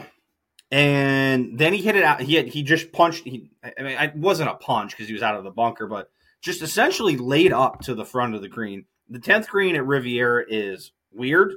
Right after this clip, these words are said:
to say the least. They've done some work on it. They, they were able to at least add a middle pin. It's borderline stupid. Uh, a lot of the sand coming out of the bunkers is built up and, like, kind of form crowns,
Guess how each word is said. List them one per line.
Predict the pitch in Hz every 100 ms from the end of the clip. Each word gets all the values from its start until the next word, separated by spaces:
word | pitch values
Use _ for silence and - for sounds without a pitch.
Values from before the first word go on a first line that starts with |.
| -
to | 131
say | - 165
the | 104
least. | 120 147 - - _ _ _ -
They've | 139 135
done | 170 190
some | 185 160
work | 151 160
on | 156 156
it. | 143
They, | 127 117
they | 123 120 117
were | 107 113 117 120
able | 139 135
to | 120
at | 117
least | 117 - -
add | 113 131 151
a |
middle | 147 156 147
pin. | 170 170 185 _ _ _ _ _ _ -
It's | 190
borderline | 170 208 262 262 208 190 190
stupid. | - 151 147 175 190 - _ _ _ -
Uh, | 113 113 110
a | 135
lot | 151 160
of | 175
the | 156
sand | - 160 160 156
coming | - 151 139
out | 131 143
of |
the | 127
bunkers | 123 135 143 131
is | 123
built | - 139 135
up | 131 123
and, | 117
like, | 113
kind | - 127 117
of | -
form | 131 110
crowns, | - 131 123 131 170 170